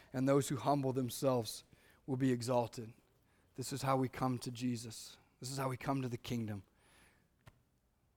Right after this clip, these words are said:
I have nothing,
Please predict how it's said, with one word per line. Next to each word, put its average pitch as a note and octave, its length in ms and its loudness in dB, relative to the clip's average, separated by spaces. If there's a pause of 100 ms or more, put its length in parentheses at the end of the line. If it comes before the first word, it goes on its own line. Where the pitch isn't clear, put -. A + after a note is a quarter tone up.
(2000)
I A#2+ 60 -10
have A#2+ 160 -4
nothing, B2 380 -2